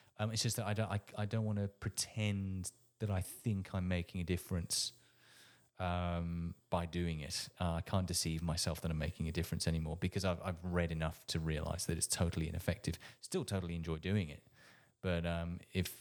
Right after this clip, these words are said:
if my motivation is to, like, make a-, an inch of a difference on this planet, um, I can't hide behind that and go, "I'm a do-gooder." You know, "I'm a, I'm a change maker." I'm not. I'm just a,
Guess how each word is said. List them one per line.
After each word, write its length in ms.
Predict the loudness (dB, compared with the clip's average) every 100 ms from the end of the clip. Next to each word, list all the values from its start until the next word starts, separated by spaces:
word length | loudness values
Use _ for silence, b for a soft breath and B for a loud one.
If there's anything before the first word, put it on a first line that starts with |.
| -18 -6
if 200 | -2 -2
my 140 | 0 0
motivation 640 | 2 2 2 0 0 0
is 160 | 0 0
to, 180 | 2 2
like, 220 | 2 2
make 220 | 2 2 -4 -8
a-, 160 | -6 -6 -4
an 140 | -4 0
inch 320 | 0 0 0
of 100 | 0
a 40 |
difference 480 | 0 -2 -2 0 2
on 100 | 0
this 120 | 0
planet, 360 | 0 2 2 -2 -4
um, 500 | 0 2 2 0 -2 -4 _ B B B B B B B _ _ _ 0
I 80 | 0
can't 680 | 0 -4 0 2 2 0 -4 -8
hide 480 | -10 0 2 2 0
behind 400 | -2 0 2 0
that 120 | 0
and 80 | 0
go, 160 | -2 0
"I'm 200 | 0 -2
a 40 |
do-gooder." 720 | -2 -2 0 0 -2 -2 -6 -8 -16 b b b b _
You 100 | -2
know, 140 | -2 0
"I'm 160 | -2 0
a, 80 | -2 -4 -2
I'm 120 | -2
a 60 | -2
change 480 | 0 0 0 0
maker." 320 | -2 -2 -2 0
I'm 140 | 2
not. 180 | 0 -4 -2
I'm 160 | -2
just 240 | 2 2
a, 100 | 2